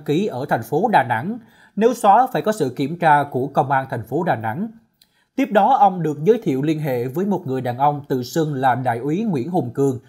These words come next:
điều tra viên của công an thành phố Đà Nẵng. Ông kể lại, lúc này họ bảo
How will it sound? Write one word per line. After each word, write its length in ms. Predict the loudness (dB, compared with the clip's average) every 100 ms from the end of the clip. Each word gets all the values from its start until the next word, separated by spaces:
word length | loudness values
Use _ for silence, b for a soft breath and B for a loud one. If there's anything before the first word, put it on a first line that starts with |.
| b b
điều 180 | 0
tra 180 | 2 2
viên 320 | 2 0 0
của 160 | 0 -2
công 220 | 0 2
an 160 | 2 0
thành 140 | -6 -6
phố 240 | -2 2
Đà 120 | 2
Nẵng. 340 | 0 -4 -6 -10 -12 _ _ _ b b
Ông 200 | 0 2
kể 120 | 0 2
lại, 280 | 2 2
lúc 180 | -2 -2
này 240 | 0 2 4
họ 180 | 4
bảo 200 | 4 2